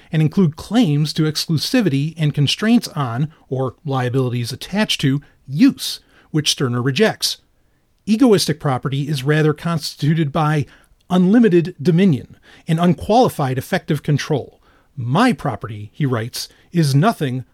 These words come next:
but what is in my power." Even in those cases where you also claim ownership over an object,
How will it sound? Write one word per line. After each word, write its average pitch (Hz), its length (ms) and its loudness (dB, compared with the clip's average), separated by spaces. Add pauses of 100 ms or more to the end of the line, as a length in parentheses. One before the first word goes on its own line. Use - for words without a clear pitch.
(220)
but 170 80 0
what 143 180 2
is 143 160 0
in 147 160 4
my 135 160 0
power." 95 500 -8 (840)
Even 247 240 4
in 170 100 4
those 226 240 2
cases 135 560 -4
where 143 140 2
you 135 180 2
also 151 300 0
claim 147 320 -2
ownership 143 520 0
over 127 240 -4
an 110 80 -4
object, 151 460 -2